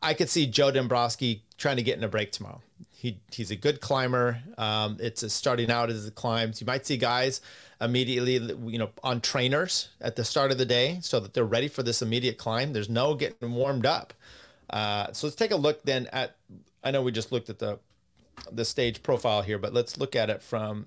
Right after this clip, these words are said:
uh, this one, because the other one seemed almost a little too extreme. I mean, there, yeah, once again, there's, <laughs> there's still no valleys really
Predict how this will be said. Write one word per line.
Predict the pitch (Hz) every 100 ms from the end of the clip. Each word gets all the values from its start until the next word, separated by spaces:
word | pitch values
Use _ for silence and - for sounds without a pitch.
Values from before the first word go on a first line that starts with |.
| -
uh, | 98 76
this | 113 -
one, | 98 95
because | - - - -
the |
other | 123 147 131
one | 110
seemed | - 120 101
almost | 131 120 -
a |
little | 110 107
too | 104 110
extreme. | 107 - 92 - - - -
I | 254
mean, | 208 131 -
there, | - 156
yeah, | 196 151 -
once | 131 156
again, | 165 165
there's, | 123 - - 110
<laughs> | -
there's | 185 143
still | - - 170
no | 156 143
valleys | 120 120 147 127 110
really | 120 113